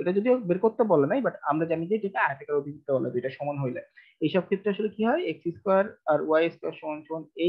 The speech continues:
স্কয়ার হয়, বা আসলে আমাদের এক্স স্কয়ার আর ওয়াই স্কয়ার এটা করলে আসলে আমাদের নাইন হচ্ছে। তো এটা একটা আমাদের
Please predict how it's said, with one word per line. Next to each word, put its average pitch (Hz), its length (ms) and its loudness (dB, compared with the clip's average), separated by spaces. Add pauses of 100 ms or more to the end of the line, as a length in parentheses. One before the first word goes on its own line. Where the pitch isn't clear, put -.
স্কয়ার 143 300 -2
হয়, 123 220 -2
বা 127 240 2
আসলে 143 300 -6
আমাদের 135 280 -4 (540)
এক্স 160 180 -6 (140)
স্কয়ার 175 260 2
আর 165 140 4
ওয়াই 143 280 0
স্কয়ার 170 240 -2
এটা 160 160 -6
করলে 143 300 -2
আসলে 151 220 -8
আমাদের 202 180 -6
নাইন 151 340 -2
হচ্ছে। - 340 -6
তো 202 140 -4
এটা 240 160 0
একটা 190 260 0 (520)
আমাদের 135 220 -2